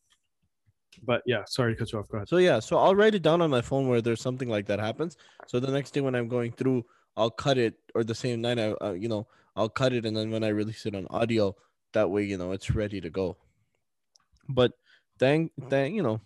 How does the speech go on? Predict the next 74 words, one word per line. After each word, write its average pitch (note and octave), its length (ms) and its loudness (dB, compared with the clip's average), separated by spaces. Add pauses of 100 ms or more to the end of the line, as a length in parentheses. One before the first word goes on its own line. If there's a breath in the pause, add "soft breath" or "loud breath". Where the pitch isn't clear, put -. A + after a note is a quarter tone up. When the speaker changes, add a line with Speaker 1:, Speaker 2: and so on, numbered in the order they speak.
Speaker 2:
thanks B2 220 -4
to - 80 -12
God, A#2 200 4
I G#2 80 4
haven't A2+ 180 -2
had A2+ 200 -4
any G2+ 200 -6
huge, A#2 380 -4
huge G#2 260 -4
blunders G2+ 380 -6
like F2 200 -12
that. F#2+ 220 -6 (440)
But B2 60 2
like C#3 120 6
I C#3 40 2
said B2+ 180 -2
the A#2 80 6
other A#2+ 180 4
day, A2 200 4
you G#2+ 140 0
know, G2+ 180 0
the G#2 120 -4
guest, G#2+ 300 2 (340 soft breath)
one A#2 140 -2
of A#2+ 80 0
the A2+ 80 0
guys A2 220 2
who G#2 60 -4
commented A2+ 420 -4
was G#2+ 160 -4
a G#2 40 -8
good G2+ 160 -6
friend A2 220 -8
of G2+ 80 -6
his, G2 140 -8
so G2+ 80 -6
he's G2+ 120 -6
making G2 220 -6
fun A#2 180 -2
of G#2 80 -2
him. G2+ 100 -6
So G2+ 120 -4
I G2 60 0
cut - 240 -6
that G2 140 4
out, E2 180 -6
obviously, - 460 -10 (540 soft breath)
because G#2+ 260 -2
I'm G#2+ 180 -2
not A2 140 -2
gonna G#2 160 -2
put, G2 280 -2
you G2+ 120 -6
know, F#2+ 280 -4
like, G2+ 160 -4
a F2+ 60 -6
per-, - 240 -2
I A#2+ 140 4
try C3 180 0
not A#2 180 0
to A2+ 60 -10
keep A2 200 -10
too A2+ 120 -8
many G#2 200 -6 (360 soft breath)
personal A#2+ 380 -2
jokes A2 380 -6
when G#2+ 140 -10
they're G2+ 120 -6
joking G#2 360 -6
with F#2+ 100 -6
the F#2+ 100 -8
crowd G#2 340 -2
or F#2+ 100 -4
the, F#2 240 -4